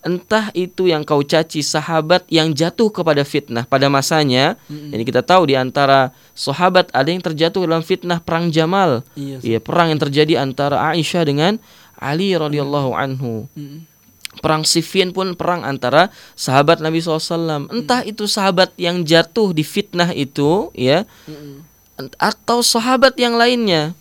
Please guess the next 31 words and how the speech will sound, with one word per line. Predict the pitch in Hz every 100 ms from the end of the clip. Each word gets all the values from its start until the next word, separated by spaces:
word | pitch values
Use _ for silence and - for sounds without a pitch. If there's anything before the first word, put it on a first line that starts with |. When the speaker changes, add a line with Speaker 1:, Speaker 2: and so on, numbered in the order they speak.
| _
Speaker 1:
wa | - 185
ghairuhu, | 185 254 262 226 190 175 160 -
atau | - 240
sahabat | 233 226 214 220
yang | 202 190
lain | 202 196
yang | 170 175
tidak | 214 160
jatuh | 175 202 202
kepada | 185 170 160
fitnah, | 165 156 147 135 - - _ -
tetap | 214 - 214 - _
hukumnya | - 190 - 226 208 208 196 208 214 -
adalah | 156 156 165 185 _ _
haram | - 139 151 160 139
Speaker 2:
Haram. | 131
Speaker 1:
mencela | 131 135 127
mereka. | 123 120 147 123 110
Speaker 2:
Mm. | - - _ -
Speaker 1:
Kenapa? | 151 175 175 143 151 165
"Li'annahum | 127 135 131 143 127 127 113
mujtahidun," | 120 113 - 147 120 113 120 110
karena | 120 127 123
mereka | 120 120 120
adalah | 117 -
seorang | 98 120 123
mujtahid. | 123 - - 123 143 - _ -
Speaker 2:
Mm-mm. | 151
Speaker 1:
Tahu, | 160 165
akhi, | 120 - 135
mujtahid? | 123 - 113 123